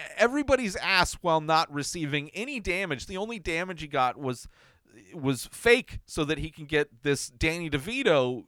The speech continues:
security guard. So great. But, like, kind of sad, like, kind of makes this guy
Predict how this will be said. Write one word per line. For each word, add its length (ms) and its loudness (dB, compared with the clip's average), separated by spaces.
security 500 -4
guard. 340 -2
So 240 -2
great. 320 0
But, 280 2
like, 240 6
kind 260 2
of 80 -2
sad, 380 2
like, 260 0
kind 300 0
of 120 2
makes 300 -4
this 180 -10
guy 560 2